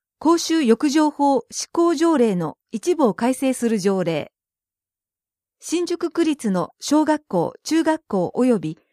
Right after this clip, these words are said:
特別支援学校の非常勤の学校医、学校歯科医及び学校薬剤師の公務災害保障に関する条例の一部を改正する条例。次、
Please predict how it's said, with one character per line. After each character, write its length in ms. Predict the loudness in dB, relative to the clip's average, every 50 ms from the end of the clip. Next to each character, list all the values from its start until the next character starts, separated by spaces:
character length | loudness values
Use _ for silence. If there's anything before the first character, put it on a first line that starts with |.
| _ _ _ -2
特 240 | -2 0 2 2 0
別 240 | 0 0 -2 -4
支 180 | -6 -2 0 2
援 160 | 2 2 2
学 220 | 2 0 -2 -2 -4
校 220 | -4 -2 0 0
の 180 | -2 -2 -6 _ _ _ _ _
非 160 | _ -2 0
常 240 | 0 2 0 0 0
勤 280 | 2 2 4 4 4 4
の 180 | 2 0 -2 _ -4
学 180 | -2 -2 -2 -2 _
校 220 | 0 2 2 4 2
医、 160 | 0 -4 -6 _ _ _ _ _ -4
学 240 | -4 -4 -4 _
校 200 | -2 -2 0 0
歯 140 | -2 -4 -6
科 140 | -4 -4 -2
医 120 | -2 -4 -6 _ _ -4
及 220 | -2 2 2 2 2
び 180 | 0 -4 -10 _ _ _ _ _ -8
学 220 | -4 -4 -4 -4 _
校 200 | -2 0 0 2
薬 260 | 2 0 -2 -2 -2
剤 200 | 0 0 0 0
師 160 | -2 -4 -6
の 180 | -6 -6 -6 -10 _ _ _ _ _ _
公 200 | 0 2 4 4
務 160 | 4 4 2
災 240 | 0 0 0 0 0
害 180 | 2 0 0 0
保 160 | 0 -2 -2
障 240 | 0 2 2 2 2
に 100 | 0 -2
関 200 | -2 -2 -4 -2
す 140 | -2 -4 -4
る 120 | -4 -2
条 240 | 0 2 2 2 2
例 220 | 0 0 -2 -2
の 180 | -2 -4 -6 -8 _ _ _ _ _ _ -8
一 280 | -8 -4 -2 -2 0
部 120 | 2 2 2
を 80 | 2
改 220 | 2 0 0 0 0
正 200 | 0 0 0 0
す 140 | 0 -2
る 120 | 0 0 0
条 260 | 2 2 2 2 2
例。 320 | 0 -2 -4 -4 -8 -10 _ _ _ _ _ _ _ _ _ _ _ _ _ _ _ _ _ _ _ _ _
次、 320 | -8 -6 -4 -4 -4 -6